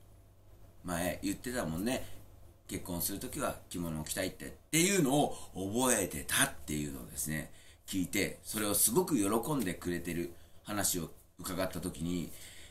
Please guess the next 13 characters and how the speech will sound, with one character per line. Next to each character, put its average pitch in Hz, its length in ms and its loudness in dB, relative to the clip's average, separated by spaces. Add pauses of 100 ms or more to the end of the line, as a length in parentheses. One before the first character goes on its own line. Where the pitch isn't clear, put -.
(260)
い 78 80 -4
や 76 380 0
ー、 73 40 -2
素 - 400 6
晴 82 160 -2
ら 80 120 -2
し - 220 0
い - 40 -8
な - 100 -10
と。 - 320 -14 (640)
日 120 140 6
本 151 320 8
人、 131 380 6